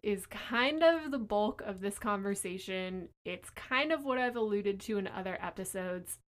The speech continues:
and let me just tell you what it is if you don't know. So content is the meaning, message, intention, feeling, emotion, any of that that was put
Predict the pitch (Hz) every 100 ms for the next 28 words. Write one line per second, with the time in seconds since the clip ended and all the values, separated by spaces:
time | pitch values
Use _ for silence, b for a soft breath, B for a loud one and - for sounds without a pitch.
0 | - 190 240 330 320 294 - 220 214 202
1 | 180 175 170 - 185 165 160 156 - -
2 | - _ _ - - _ _ _ - 220
3 | - 349 370 349 320 - - - 214 165
4 | 185 180 202 240 277 277 262 247 247 240
5 | _ 214 202 214 - 214 208 202 - -
6 | - 180 175 - - 226 233 220 208 208
7 | 214 - _ _ _ _ _ - - -
8 | 262 262 247 240 233 220 226 _ _ -
9 | 190 185 220 254 - 247 233 226 226 233
10 | _ _ _ _ _ 226 254 311 320 330
11 | 320 311 - 208 - 208 - 202